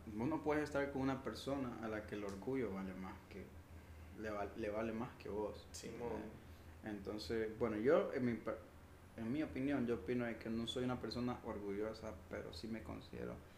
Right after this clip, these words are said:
Speaker 1: resentido, ¿entendés?
Speaker 2: Yo
Speaker 1: Digamos,
Speaker 2: también,
Speaker 1: pasa
Speaker 2: bro.
Speaker 1: algo y, y, o sea, es como que, no sé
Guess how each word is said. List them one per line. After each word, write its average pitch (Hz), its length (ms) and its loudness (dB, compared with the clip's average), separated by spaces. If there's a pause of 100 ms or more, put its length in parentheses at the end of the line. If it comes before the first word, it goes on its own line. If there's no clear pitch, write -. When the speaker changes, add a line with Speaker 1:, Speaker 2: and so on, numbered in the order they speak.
(300)
Speaker 1:
resentido, 101 800 -2
¿entendés? - 720 -10
Speaker 2:
Yo 117 100 2
Speaker 1:
Digamos, 113 280 6
Speaker 2:
también, 104 180 4
Speaker 1:
pasa 117 320 6
Speaker 2:
bro. 131 100 8
Speaker 1:
algo 123 480 6 (500)
y, 107 580 0 (1500)
y, 120 60 -4
o 110 40 -2
sea, 107 200 0
es 95 100 -4
como 123 300 0
que, 98 240 -6 (1600)
no 131 140 -2
sé 117 500 4